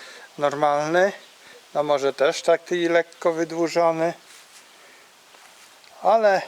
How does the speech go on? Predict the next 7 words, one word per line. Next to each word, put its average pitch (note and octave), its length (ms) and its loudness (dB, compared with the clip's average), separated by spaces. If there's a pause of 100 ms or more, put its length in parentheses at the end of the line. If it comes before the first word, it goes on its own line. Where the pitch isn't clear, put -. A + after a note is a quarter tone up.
(140)
zrobił C#3+ 420 -2
swoją C3 380 0
robotę. D#3 540 0
No A3 240 2
i F#3 120 0
teraz C#3 720 0 (580)
sobie A2 480 -6